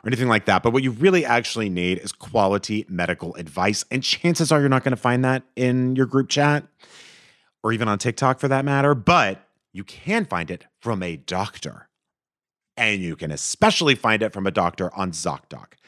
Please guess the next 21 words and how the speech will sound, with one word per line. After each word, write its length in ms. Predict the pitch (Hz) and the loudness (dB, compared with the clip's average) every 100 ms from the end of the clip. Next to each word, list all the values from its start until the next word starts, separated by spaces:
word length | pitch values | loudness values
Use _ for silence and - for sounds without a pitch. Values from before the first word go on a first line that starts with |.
| - - _ _ | -20 -20 _ _
Thousands 640 | - - 185 196 147 127 | -4 2 6 6 4 0
of 60 | 101 | -2
medical 320 | 92 90 90 | -4 -4 -10
professionals 640 | - 87 85 - 87 78 | -14 -8 -8 -6 -8 -6
on 120 | 85 78 | -8 -4
ZocDoc 460 | 82 78 85 - | -6 -6 -8 -10
are 60 | 80 | -10
there 120 | 73 | -10
to 60 | 64 | -4
help 320 | 120 131 120 | 0 0 0
you. 220 | 123 117 - | -2 -2 -2
They 100 | 95 | -2
listen 340 | 98 - 92 | -2 -4 -6
like 180 | 80 - | -8 -10
a 60 | |
friend, 400 | - - 123 123 120 | -16 0 2 2 0
and 200 | 113 107 | -4 -4
they 80 | |
give 220 | 110 120 98 | -2 -4 -4
you 200 | 107 113 | -6 -4
actual 720 | 165 185 - 160 110 95 123 | 0 0 -2 -4 -2 -2 -4